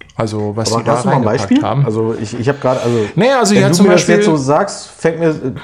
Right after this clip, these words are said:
Speaker 2: das erste, was mir einfällt, ist so irgendwie so diese, diese Zebras, ne? Aber das ist ja nichts Besonderes, aber es ist so, ich bin ja kein,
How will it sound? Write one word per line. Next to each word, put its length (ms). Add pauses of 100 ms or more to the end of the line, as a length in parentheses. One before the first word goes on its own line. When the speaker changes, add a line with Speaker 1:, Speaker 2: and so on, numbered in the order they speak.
(240)
Speaker 2:
das 140
erste, 260
was 140
mir 100
einfällt, 420
ist 200
so 160
irgendwie 280
so 380
diese, 240
diese 320
Zebras, 580
ne? 100
Aber 180
das 160
ist 100
ja 60
nichts 180
Besonderes, 560
aber 220
es 100
ist 240
so, 100
ich 80
bin 120
ja 80
kein, 280